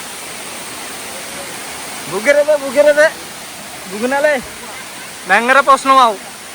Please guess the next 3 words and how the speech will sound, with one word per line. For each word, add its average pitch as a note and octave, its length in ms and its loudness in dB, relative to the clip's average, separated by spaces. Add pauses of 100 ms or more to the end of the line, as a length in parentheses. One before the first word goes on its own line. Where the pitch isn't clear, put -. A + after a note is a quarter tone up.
(880)
പ്രശ്നമായാലേ D4 680 2 (140)
ബുദ്ധിമുട്ടാവും, B3 760 -6 (180)
ആവും. F3 180 -8